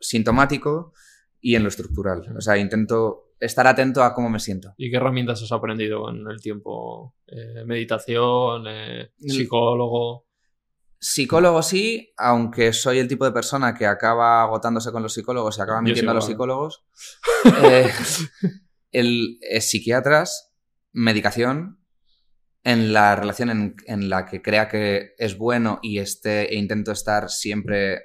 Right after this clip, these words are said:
Speaker 1: supervisado porque
Speaker 2: Ujú.
Speaker 1: no me gusta demasiado la medicación, pero he tenido
Speaker 2: Sí.
Speaker 1: que tomar bastante medicación. Y, mm, eh,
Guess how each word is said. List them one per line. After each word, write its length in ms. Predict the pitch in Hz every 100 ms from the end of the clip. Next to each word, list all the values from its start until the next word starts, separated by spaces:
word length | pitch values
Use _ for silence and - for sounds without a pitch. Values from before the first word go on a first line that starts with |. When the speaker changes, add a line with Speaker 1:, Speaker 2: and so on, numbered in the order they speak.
| _
Speaker 1:
supervisado 760 | - 110 104 101 98 113 113 98
porque 220 | 98 95
Speaker 2:
Ujú. 100 | -
Speaker 1:
no 100 | 95
me 120 | 98
gusta 400 | 92 101 98 101
demasiado 320 | 95 95 98 98
la 60 |
medicación, 440 | 95 92 95 127 117
pero 280 | 90 - -
he 80 | 110
tenido 220 | 98 92 90
Speaker 2:
Sí. 40 |
Speaker 1:
que 40 | -
tomar 320 | 92 90 - _ _
bastante 420 | 104 101 101 92
medicación. 640 | 95 87 95 107 120 139 _ - - - - _ _ _ -
Y, 300 | 143 127 117
mm, 540 | 107 104 101 101 90 - - _ _ _ _ -
eh, 1000 | 120 113 110 107 104 101 98 95 92